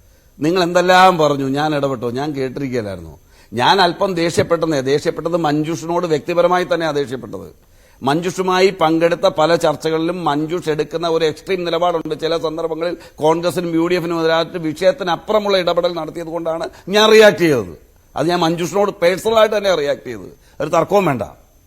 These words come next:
മനസ്സിലായില്ലേ? അത് ബി ജെ പി എന്നുള്ള നിലയിൽ വന്ന പ്രതിനിധി നിങ്ങൾ പറഞ്ഞപ്പോൾ ഞാൻ തർക്കിച്ചില്ലല്ലോ, സി പി എം പ്രതിനിധി പറഞ്ഞപ്പോൾ ഞാൻ തർക്കിച്ചില്ലല്ലോ.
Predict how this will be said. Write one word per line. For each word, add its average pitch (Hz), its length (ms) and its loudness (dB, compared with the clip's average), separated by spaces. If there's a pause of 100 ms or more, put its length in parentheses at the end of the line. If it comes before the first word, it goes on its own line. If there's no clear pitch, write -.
(500)
മനസ്സിലായില്ലേ? 156 500 2
അത് 143 100 0
ബി 170 220 2
ജെ 196 140 2
പി 196 120 0
എന്നുള്ള 190 260 0
നിലയിൽ 180 260 0
വന്ന 180 180 0
പ്രതിനിധി 170 400 -2
നിങ്ങൾ 170 200 -2
പറഞ്ഞപ്പോൾ 165 300 -2
ഞാൻ 165 180 -4
തർക്കിച്ചില്ലല്ലോ, 147 680 -4 (320)
സി 170 100 2
പി 170 120 -2
എം 185 100 2
പ്രതിനിധി 175 240 0
പറഞ്ഞപ്പോൾ 165 280 0
ഞാൻ 156 200 -2
തർക്കിച്ചില്ലല്ലോ. 147 640 -6